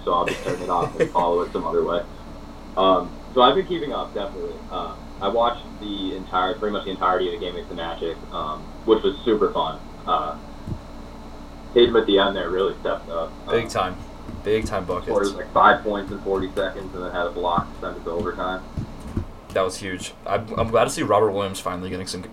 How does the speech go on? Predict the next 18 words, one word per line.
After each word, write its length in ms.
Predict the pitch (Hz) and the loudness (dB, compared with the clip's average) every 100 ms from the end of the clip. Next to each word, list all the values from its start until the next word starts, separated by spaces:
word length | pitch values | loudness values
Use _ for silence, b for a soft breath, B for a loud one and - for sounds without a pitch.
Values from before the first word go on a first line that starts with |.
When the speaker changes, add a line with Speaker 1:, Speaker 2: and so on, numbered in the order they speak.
| - | -14
Speaker 2:
some 180 | - 92 | -8 -2
play. 240 | 90 87 - - - - - - - - | 0 0 -4 -12 -20 -18 -18 -16 -16 0
Speaker 1:
Robert 340 | 92 92 110 101 | 6 8 8 8
Williams. 280 | 104 92 107 | 6 4 6
They, 240 | 110 107 101 90 107 | 6 6 0 -2 -2
I, 100 | 107 - - | 0 -2 2
I 100 | 117 | 4
mean, 160 | 117 | 4
I 120 | 110 | 4
think, 140 | - 131 | 4 4
I 100 | - | 4
feel 100 | 156 | 4
like 100 | 131 | 4
there 80 | 117 | 2
were 80 | |
people 280 | 107 147 139 | 0 -2 -2
who 120 | 123 | -2
thought 380 | 113 113 107 - | -2 0 0 -2